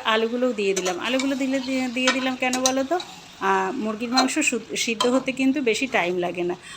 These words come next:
আর শেষ পর্যন্ত কি হয়, উম, আলু পরে দিলে এবার আলুগুলো সিদ্ধ হতে হতে ততক্ষণে মাংসগুলো একেবারেই গলে যায়, আর খুব গলে গেলে কিন্তু ভালো লাগে না। সেই কারণে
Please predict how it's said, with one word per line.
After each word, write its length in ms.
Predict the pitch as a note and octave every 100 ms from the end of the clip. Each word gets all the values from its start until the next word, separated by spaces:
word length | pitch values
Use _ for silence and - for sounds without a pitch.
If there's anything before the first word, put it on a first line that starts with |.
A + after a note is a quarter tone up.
| -
আর 280 | G3 G3 G3 F#3+
শেষ 260 | - B3
পর্যন্ত 380 | - C4 C#4 C4+ C#4
কি 120 | C#4
হয়, 320 | B3 B3+ F#3+ F3
উম, 440 | G3 F#3+ F#3+ F#3 -
আলু 240 | G#3 B3
পরে 300 | A#3+ A#3+ B3
দিলে 280 | A#3+ B3 A#3+
এবার 220 | G#3+ A#3 A3+
আলুগুলো 460 | G#3 A3 A#3 B3
সিদ্ধ 320 | B3+ A3+ G#3
হতে 340 | B3 B3 B3 C4+
হতে 260 | C4 C4
ততক্ষণে 400 | - G3+ G#3+ A#3
মাংসগুলো 500 | A#3 G3 G3 G#3+ A3+ -
একেবারেই 560 | A#3 A3 B3 A#3 A#3 A3+
গলে 320 | F3+ E3+ E3+
যায়, 160 | E3+ F3+ - - -
আর 120 | G#3
খুব 420 | G3 - D4 D4+ B3
গলে 240 | C4 B3+
গেলে 220 | B3 B3
কিন্তু 260 | A#3+ A#3 A3+
ভালো 320 | E3+ F3+ E3+
লাগে 220 | F3 F3
না। 100 | F3+ - - -
সেই 180 | - A#3
কারণে 400 | A3+ A#3 B3 C#4